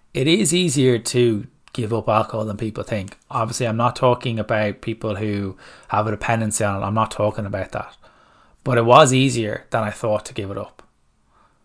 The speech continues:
The first few situa-, social situations, you're kinda like, you get a little bit of bite back. But I'm lucky enough with my social circle that I was kinda like,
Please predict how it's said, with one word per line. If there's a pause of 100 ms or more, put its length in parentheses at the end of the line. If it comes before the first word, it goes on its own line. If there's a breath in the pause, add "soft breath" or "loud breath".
(520)
The
first (320)
few
situa-,
social
situations, (460 soft breath)
you're
kinda
like,
you
get
a
little
bit
of
bite
back. (960 soft breath)
But (360)
I'm
lucky
enough
with
my
social
circle
that
I
was
kinda
like,